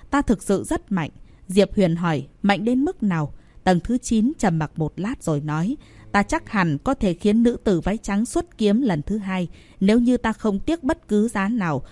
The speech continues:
có lẽ còn có thể khiến cho nàng ta xuất kiếm lần thứ ba. Đương nhiên, chỉ là có lẽ." Diệp Huyền, "Có thể khiến cho nữ tử áo trắng xuất kiếm lần thứ hai sao?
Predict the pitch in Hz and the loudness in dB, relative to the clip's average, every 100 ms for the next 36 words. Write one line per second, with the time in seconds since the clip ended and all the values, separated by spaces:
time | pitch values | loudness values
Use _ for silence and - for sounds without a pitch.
0 | - - 220 208 190 196 208 180 190 - | -8 -2 0 0 -2 0 2 2 0 0
1 | 208 170 226 254 294 262 196 165 - 226 | 0 2 0 0 0 0 0 0 -4 -4
2 | 233 339 - 233 226 285 165 143 214 202 | -2 -4 0 2 2 2 0 -2 -4 -4
3 | 202 196 - - 175 208 214 208 233 202 | -4 -6 -12 -12 4 6 6 4 2 0
4 | - 185 175 175 196 254 254 214 277 311 | 2 2 2 0 -2 0 -2 -4 -8 -10
5 | - - - - 185 185 185 - 185 170 | -16 -20 -20 -12 0 2 2 0 -2 0
6 | 165 156 151 147 - - - - 226 220 | 0 0 -2 -6 -12 -20 -20 -2 -2 2
7 | 190 151 202 196 240 240 208 208 - 185 | 0 0 0 0 0 2 2 2 0 -2
8 | 156 170 214 - 190 214 - 339 - 220 | 0 -4 -6 -6 -4 -4 -2 -4 0 0
9 | 220 269 170 139 233 226 220 208 - 214 | 2 0 -2 -2 -4 -2 -2 -4 -6 -8